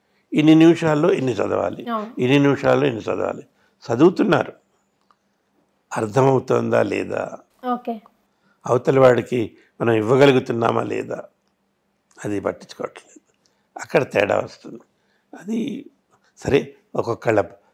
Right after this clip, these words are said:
Speaker 1: దృక్పథం ఒకటి. ఇప్పటి వాళ్ళు, తర్వాత ఈ మధ్య కొత్తగా ఏం చేశారంటే, ఒకే సమయంలో నలుగురు ఐదుగురు చదువుతారు.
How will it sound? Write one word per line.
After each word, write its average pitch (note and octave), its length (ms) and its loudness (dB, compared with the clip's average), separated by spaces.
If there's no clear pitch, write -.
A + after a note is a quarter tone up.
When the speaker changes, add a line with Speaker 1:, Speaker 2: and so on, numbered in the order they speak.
Speaker 1:
దృక్పథం C#3+ 520 4
ఒకటి. G#2+ 420 -6
ఇప్పటి C3 320 2
వాళ్ళు, A#2+ 420 6
తర్వాత D3+ 200 8
ఈ D3 100 6
మధ్య D3 240 2
కొత్తగా C3+ 400 0
ఏం A#2+ 220 2
చేశారంటే, G#2 640 -6
ఒకే C#3 300 4
సమయంలో A#2 580 0
నలుగురు C3+ 340 8
ఐదుగురు C3 280 8
చదువుతారు. G2 640 -8